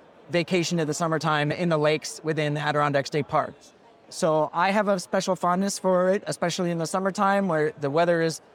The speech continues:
much more mild. It's still hot enough that you can swim, but it's not oppressively hot, and it's, there's lots of shade because it's a forest, and then it's all freshwater lakes, and I really like freshwater swimming and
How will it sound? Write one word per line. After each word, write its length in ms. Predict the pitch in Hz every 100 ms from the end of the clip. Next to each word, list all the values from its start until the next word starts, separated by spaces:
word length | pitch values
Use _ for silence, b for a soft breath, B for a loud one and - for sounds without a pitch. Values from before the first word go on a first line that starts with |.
| -
much 220 | 165 160
more 180 | 180 170
mild. 480 | 165 165 165 170 175
It's 80 | -
still 240 | 214 190
hot 180 | 165 185
enough 220 | 180 170
that 140 | 180 160
you 80 |
can 160 | 175 160
swim, 420 | - 185 185 226 - - -
but 140 | 143 160
it's 100 | 160
not 160 | 175
oppressively 500 | 156 175 165 185 180
hot, 280 | 180 185 214 -
and 140 | 147 147
it's, 240 | 143 -
there's 220 | - 156
lots 180 | 151 160
of 100 | 160
shade 320 | - 185 180
because 220 | 165 165 151
it's 140 | -
a 40 |
forest, 540 | - 220 226 226 - - b b b
and 60 | 160
then 80 | 170
it's 140 | 165
all 160 | 180 170
freshwater 560 | 185 170 175 165 156
lakes, 340 | 147 143 131 143
and 80 |
I 60 | 143
really 260 | 147 151 147
like 300 | 143 139 - - - - - -
freshwater 460 | - 160 - 156 147
swimming 520 | 156 160 151 143 143
and 240 | 135 120